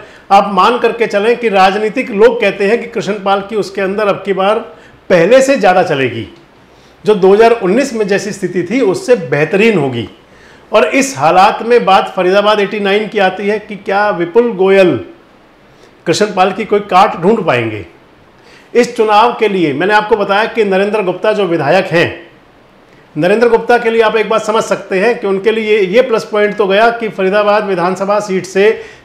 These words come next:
कृष्णपाल गुर्जर अब भी लगभग पैंतीस हज़ार मतों से चुनाव जीते। दूसरी बात ये आएगी दोस्तों कि इस सीट पर अब नए नाम भी हैं।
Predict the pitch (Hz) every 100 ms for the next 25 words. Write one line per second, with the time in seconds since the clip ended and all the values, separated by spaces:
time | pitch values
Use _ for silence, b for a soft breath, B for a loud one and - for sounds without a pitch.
0 | - 175 208 208 208 190 180 214 214 156
1 | 196 214 180 208 196 196 185 233 190 190
2 | 214 214 202 208 208 214 226 196 190 175
3 | 120 - - _ B B B B 131 160
4 | 208 233 254 240 233 240 233 214 208 196
5 | 170 175 131 - - _ _ b b b
6 | 233 233 247 - - 190 214 196 - 202
7 | - 202 202 180 151 175 170 156 127 117
8 | 113 98 85